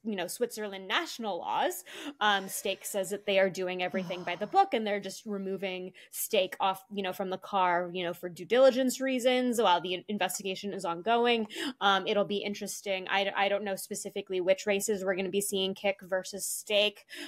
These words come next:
Speaker 1: Um, that said, Ted Kravitz will be calling the car Sauber anyway, so does it
Speaker 2: And we
Speaker 1: really
Speaker 2: only have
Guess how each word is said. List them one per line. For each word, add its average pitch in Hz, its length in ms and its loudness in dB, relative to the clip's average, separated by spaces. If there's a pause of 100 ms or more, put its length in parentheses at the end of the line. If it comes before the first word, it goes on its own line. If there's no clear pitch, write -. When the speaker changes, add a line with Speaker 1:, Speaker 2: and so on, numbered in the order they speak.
(140)
Speaker 1:
Um, 196 500 0
that 180 240 0
said, 208 440 0
Ted 208 200 -6
Kravitz 190 400 -6
will 190 80 -4
be 190 100 -2
calling 185 360 -6
the 185 60 -12
car - 200 -14
Sauber 220 600 0
anyway, 285 760 4
so 214 800 4 (380)
does 240 160 6
it - 100 -2
Speaker 2:
And 190 140 -8
we 247 60 4
Speaker 1:
really 302 120 10
Speaker 2:
only 330 200 8
have - 80 6